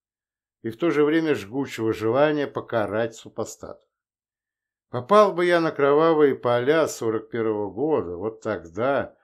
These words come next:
как всякий порядочный русский, обрадовался бы возможности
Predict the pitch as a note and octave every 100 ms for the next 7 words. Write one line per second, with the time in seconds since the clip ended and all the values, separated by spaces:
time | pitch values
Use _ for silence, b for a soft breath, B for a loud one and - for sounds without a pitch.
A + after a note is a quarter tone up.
0 | b b b _ _ - - - F3+ E3+
1 | D3+ B2+ A#2+ C3 C3+ A#2+ A2 - A2 B2
2 | D#3 C#3+ - C3 A#2+ G2 C3 C3+ G#2 F#2+
3 | F2+ - F2+ F#2 G2 F2+ A#2 A#2+ A2 G#2
4 | - G#2